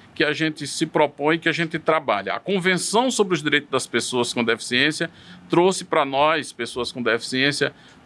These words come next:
três grandes legados. Primeiro, essa concepção da equiparação de oportunidade entre todos, a garantia.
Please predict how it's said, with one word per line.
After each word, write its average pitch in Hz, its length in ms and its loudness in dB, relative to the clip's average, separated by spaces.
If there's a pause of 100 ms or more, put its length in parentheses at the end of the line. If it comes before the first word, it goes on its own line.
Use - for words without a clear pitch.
(180)
três 214 460 2
grandes 156 460 0
legados. 127 520 -2
Primeiro, 233 540 4
essa 180 220 -4
concepção 185 880 0 (340)
da 170 160 2
equiparação 190 480 -2
de 180 80 0
oportunidade 165 480 0
entre 160 220 -8 (120)
todos, 131 440 4
a 120 80 2
garantia. 139 720 -2